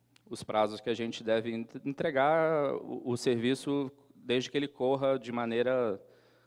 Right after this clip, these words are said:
correta, né? E aí, de novo, esse trabalho, lembrando, foi feito em parceria com a Comissão de Organização, a coa, né?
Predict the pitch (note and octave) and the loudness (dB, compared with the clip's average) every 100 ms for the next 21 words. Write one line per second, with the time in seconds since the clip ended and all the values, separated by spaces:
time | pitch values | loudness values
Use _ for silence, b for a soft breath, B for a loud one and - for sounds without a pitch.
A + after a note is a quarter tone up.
0 | b - C3 A2 F#2+ - F#2+ A2+ B2+ _ | b 2 2 4 0 -2 -6 -6 -10 _
1 | _ _ _ _ - _ - G2+ G#2 A2 | _ _ _ _ -20 _ -10 -2 0 0
2 | A#2 A#2 A2 A2 G#2+ - G#2+ G2 G#2+ G#2+ | -2 -2 0 0 -4 -4 0 0 0 -2
3 | G#2 G#2 A#2 B2+ A#2 A#2 A#2 A#2+ B2 - | 0 -2 -2 -4 -6 -6 -8 -10 -10 -8
4 | G#2+ A2 A2 A#2 A2+ A2+ G#2+ G2 F#2 F#2 | -4 -4 -4 -6 -4 -2 -2 -4 -6 -12
5 | - b b b b b G#2+ G#2+ - A2 | -20 b b b b b -6 -4 -2 -2
6 | G#2 A2 A2 A2 A2 A2 - G2 G2+ G2+ | 0 0 0 -2 -4 -4 -6 -6 -6 -10
7 | - G2+ F2+ G2+ B2 | -2 -2 -2 -6 -12